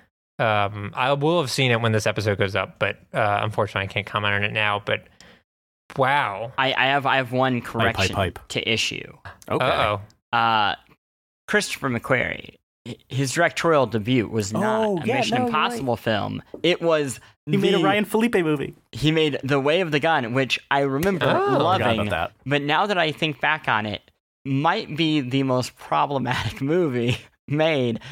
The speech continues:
Speaker 2: He followed up The Usual Suspects with a movie that opens with Ryan Felipe breaking Juliette Lewis's nose.
Speaker 3: Forgot about that one. I wonder
Speaker 2: Yeah.
Speaker 3: why.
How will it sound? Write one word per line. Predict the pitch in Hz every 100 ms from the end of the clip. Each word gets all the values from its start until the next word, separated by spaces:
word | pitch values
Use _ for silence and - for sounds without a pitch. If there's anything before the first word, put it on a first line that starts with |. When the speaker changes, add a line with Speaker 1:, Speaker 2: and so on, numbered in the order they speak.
| 147
Speaker 2:
He | -
followed | 151 165 180 180
up | 165 143
The |
Usual | 139 156 156 147
Suspects | 131 139 143 - 117 90
with | 123 123
a |
movie | 120 123 120
that | 117 110 - - _ -
opens | 180 285 240 110 80 - - - - _ -
with | 147 143
Ryan | - 127 143 151 139
Felipe | 123 135 135 127 127 117 110 _ _ _ _
breaking | 135 135 143 143 - 127 110
Juliette | 120 123 127 107 123
Lewis's | 120 113 107 104 101
nose. | 104 110 107 98 104
Speaker 3:
Forgot | - - - 226 233
about | 190 165
that | 139 135
one. | 123 110 98 - -
I |
wonder | 175 247 -
Speaker 2:
Yeah. |
Speaker 3:
why. | 208 208 110